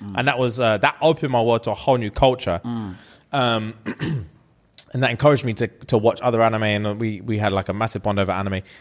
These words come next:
Speaker 2: And ever since then, yeah, he's just gone from strength to strength, man. He's also,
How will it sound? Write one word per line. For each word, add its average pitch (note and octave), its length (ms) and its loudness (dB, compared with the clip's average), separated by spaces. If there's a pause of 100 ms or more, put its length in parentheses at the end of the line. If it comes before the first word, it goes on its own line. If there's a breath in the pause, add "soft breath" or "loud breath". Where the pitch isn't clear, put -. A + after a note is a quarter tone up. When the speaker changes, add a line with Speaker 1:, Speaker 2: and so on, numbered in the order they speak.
(100)
Speaker 2:
And A#2 100 0
ever D3+ 140 4
since C#3+ 220 -2
then, D3 200 4
yeah, B2 300 4
he's C#3 180 0
just C3+ 140 -6
gone A2+ 100 -2
from G#2 180 -6
strength C#3 320 -4
to A#2+ 100 -4
strength, A2+ 360 -2
man. A2+ 220 -2 (320 loud breath)
He's B2+ 300 0
also, C#3 600 2